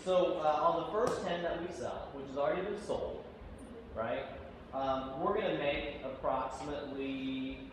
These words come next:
uh, I would say probably about seven dollars and five cents to be exact, but seven bucks. And out of the seven dollars, you're gonna give me three, essentially, correct? But what I'm more interested in is, is there a way for us to structure this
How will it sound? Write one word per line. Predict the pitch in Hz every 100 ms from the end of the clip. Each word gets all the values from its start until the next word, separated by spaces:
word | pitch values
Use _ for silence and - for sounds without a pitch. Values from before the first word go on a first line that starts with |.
| 202
uh, | 202 202 196 185 175 170 170 165 - - -
I | 139 160
would | 165 160
say | 139 -
probably | 135 131 131 123 123 120
about | 117 113 110 - -
seven | 123 120 110
dollars | - - - - - - 120
and | 113
five | 120 - - -
cents | 104 101
to | - 101 101
be | 104
exact, | 98 - - -
but | - -
seven | 185 185 -
bucks. | 110 - - - - - - - - -
And | 147
out | 147 240
of | 262
the | 233
seven | - 214 202
dollars, | 208 175 226 185 - -
you're | 151
gonna | 165 151
give | 143 127
me | 120 - 131
three, | 139 123 - -
essentially, | - - - - - - -
correct? | 110 113 - - - - - - -
But | 175
what | 185 -
I'm | - 226
more | 190 -
interested | - - 160 139 120
in | 113
is, | 113 110 - -
is | 147 170
there | 214 196
a | 180
way | 165 - 185
for | 170
us | 165
to | 151
structure | - 156 151 151
this | 127